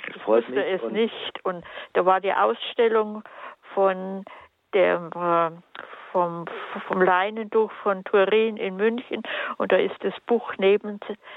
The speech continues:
Speaker 2: nebenbei auch noch verkauft worden.
Speaker 1: Genau, die Ausstellung, die, ähm, von den Maltesern auch,
Speaker 2: Ja.
Speaker 1: ähm, organisiert wird, die wurde ja von mir zusammengestellt. Die Ausstellung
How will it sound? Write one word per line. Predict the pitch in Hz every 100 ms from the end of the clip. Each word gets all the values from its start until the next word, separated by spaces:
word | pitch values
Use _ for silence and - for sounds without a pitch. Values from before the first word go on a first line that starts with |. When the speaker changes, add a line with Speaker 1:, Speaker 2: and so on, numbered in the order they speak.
| - -
Speaker 2:
nebenbei | 202 208 202 - 180 180
auch | 175 175
noch | 180 -
verkauft | 175 - 175 160 - -
worden. | 151 147 151 - _ _
Speaker 1:
Genau, | 123 113 113 113
die | 110
Ausstellung, | 98 123 - 127 117 113 98 - - - _ -
die, | 104 101 104
ähm, | 98 101 92 - - -
von | 110
den | 101
Maltesern | 101 98 117 135 131 117 110
auch, | 104 104 - -
Speaker 2:
Ja. | 98 95
Speaker 1:
ähm, | 92 87 - - _ _ _ -
organisiert | 113 107 113 95 120 131 -
wird, | 120 117 113
die | 95
wurde | 104 104
ja | 98
von | 92 98
mir | 107 110
zusammengestellt. | - 101 92 113 127 107 - 110 110 104 - - - - -
Die | 104 98
Ausstellung | 107 107 - 110 107 98